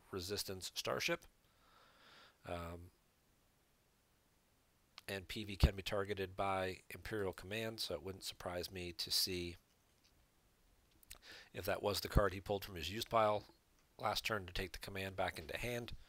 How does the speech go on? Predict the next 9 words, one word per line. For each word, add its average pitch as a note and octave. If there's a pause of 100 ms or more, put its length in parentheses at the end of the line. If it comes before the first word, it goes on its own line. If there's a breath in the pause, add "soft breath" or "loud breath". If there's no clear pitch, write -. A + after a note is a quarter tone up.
(600 loud breath)
so -
that F2+
way F2
he F2
can E2+
prevent F2 (260)
any, E2
uh, D#2+
multiple F#2